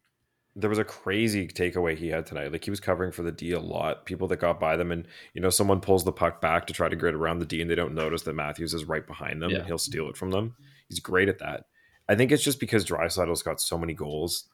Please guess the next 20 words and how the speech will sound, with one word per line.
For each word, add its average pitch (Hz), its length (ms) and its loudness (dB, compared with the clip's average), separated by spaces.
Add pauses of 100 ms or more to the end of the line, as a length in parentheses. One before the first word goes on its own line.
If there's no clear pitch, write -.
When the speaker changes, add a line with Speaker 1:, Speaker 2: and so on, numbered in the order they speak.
Speaker 1:
and, 78 320 -4
you 82 80 -6
know, 80 100 -4
McDavid's 82 520 -2
dominating 82 480 -2
too, 85 220 -4
that 80 120 -4
they're 85 100 -2
just 82 200 -6
looking 87 340 -2
for - 160 -8
him 85 220 -4
to 85 40 -6
do 85 120 -2
the 78 100 -8
same. 92 340 -2
And 87 60 -2
it's 85 140 -4
like 92 140 -2
they're, 98 200 2